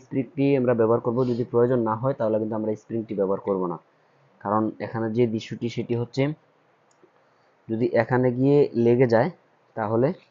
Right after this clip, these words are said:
এখানে যেই ক্যাপটি আছে, সেই ক্যাপটিতে লেগে গেলে কিন্তু আমাদের আর এই পানি লিক করবে না। কারণ ধর, নিচে ধর, আমরা যেই ছোট যে গুটি আছে,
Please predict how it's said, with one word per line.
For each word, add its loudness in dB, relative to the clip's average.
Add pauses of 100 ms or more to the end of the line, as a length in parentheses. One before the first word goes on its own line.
(1080)
এখানে 0
যেই 2 (400)
ক্যাপটি 0
আছে, -6
সেই -2
ক্যাপটিতে 0
লেগে 8
গেলে 2
কিন্তু 0 (140)
আমাদের 0
আর 4 (960)
এই -2 (600)
পানি 0 (120)
লিক 0
করবে 4
না। 0 (380)
কারণ -6 (960)
ধর, 0 (300)
নিচে -6
ধর, 4 (1160)
আমরা 0 (200)
যেই -2 (800)
ছোট -10 (180)
যে -2 (300)
গুটি -4
আছে, -14